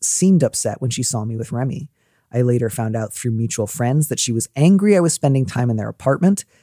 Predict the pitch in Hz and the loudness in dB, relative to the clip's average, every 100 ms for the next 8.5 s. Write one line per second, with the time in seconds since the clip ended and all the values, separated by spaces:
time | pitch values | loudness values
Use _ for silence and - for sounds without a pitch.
0 | _ _ 117 117 - 123 117 123 120 123 | _ _ -4 -4 0 0 0 0 0 0
1 | - 135 123 123 - 123 117 123 - 123 | -2 0 2 0 -2 -4 -2 -4 -4 -4
2 | 117 120 120 127 131 - 120 127 127 - | -4 -2 -2 0 0 -4 -6 -6 -10 -16
3 | _ _ _ _ _ _ _ _ _ 165 | _ _ _ _ _ _ _ _ _ 2
4 | 208 240 233 214 190 202 180 - - 202 | 4 6 6 4 2 2 0 0 -2 0
5 | 214 226 202 - 175 175 190 - 185 180 | 2 4 2 4 4 4 2 2 0 0
6 | - 185 139 135 139 160 160 151 - 127 | 0 -2 0 2 2 2 0 -2 -6 -2
7 | 139 135 127 123 127 - 123 117 - 127 | 0 0 0 0 0 0 0 0 0 0
8 | 135 113 104 - | 0 -4 -6 -12